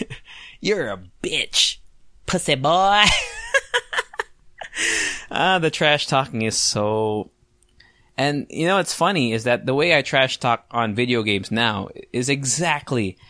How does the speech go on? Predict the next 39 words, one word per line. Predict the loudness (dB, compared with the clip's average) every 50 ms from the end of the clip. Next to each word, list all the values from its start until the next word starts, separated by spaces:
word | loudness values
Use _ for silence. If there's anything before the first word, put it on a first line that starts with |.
| -20 _ _ _
how | -2 0
I | 0 0
trash | 0 0 0 0 0 0 -2 -2
talk | -2 -2 -2 -2
when | -4 -4
I | -2 -2
was | -2 -2
sixteen. | 0 -2 -2 -2 -4 -8 -6 -4 -4 -4 -4 -6 -8 -12 _ _ _ _ _ _ _ _ _ -20 _ _ _ -20 -20 -20 -20 -18 -10
So | -6 -2 -2 -2 0
did | 0 0 2
I | 2 2
ever | 2 2 0 0
<laughs> |
grow | 0 4 6 6 6 6 4
up? | 2 4 4 2 0 0 -4 -2
No. | 0 0 2 2 2 0 0 0 -2 -4 -6 -10 -10 -6
<laughs> | -6 -6 -6 -8 -8 -8 -8 -10 _ _ -20 -20 -20 _ -20 -20 -20 -18 -12 -8 -8 -6 -6 -4 -6 -4 -2
You | 0 0 0 0 0
think, | 0 2 2 2 2 2
right? | 4 4 4 2 2
You | 0 -2 -2
think, | 2 2 0 0 0 -6 -16 -20 -20 -14 -8
and | -4 0
you're | 0 0
sixteen, | 2 2 0 0 0 0 0 0 2 0
you're | 0 -2
saying | 0 2 2 2 4
all | 2 2
this | 0 -2 -4
vulgar | -4 -6 -4 -2 -2 0 -2 -2 -2 -2 -2
shit, | -2 -2 -2 -2 -2 -4 -4 -6 -10 _ _ -12
and | -8 -6 -4
you're | -2 -2
like, | -2 -2 -4 -4 -6
Yeah, | -6 -8 -6 -6 -8
he's | -6 -4 -4 -2 -2
a | -4 -6
teenager. | -6 -6 -6 -6 -6 -6 -8 -8 -8 -8 -8 -8 -10 -14 -18 -20 -20 -20 -20 -10 -6
I'm | -4 -2 0 0 -2